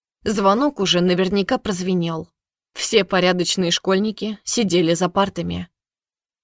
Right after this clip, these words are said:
А вот его наверняка ждали. «Мне нужно идти, Гречка», —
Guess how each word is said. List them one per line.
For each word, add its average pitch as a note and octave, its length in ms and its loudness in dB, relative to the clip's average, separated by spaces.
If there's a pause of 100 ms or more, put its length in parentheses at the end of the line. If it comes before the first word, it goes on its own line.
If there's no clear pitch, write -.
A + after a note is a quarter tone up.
А A3 120 4
вот C#4 220 -2
его A#3 420 -2
наверняка G#3+ 580 -2
ждали. F3 560 -4 (1040)
«Мне F#3+ 300 2
нужно G3 440 2
идти, G#3+ 280 -2
Гречка», — F3 720 -2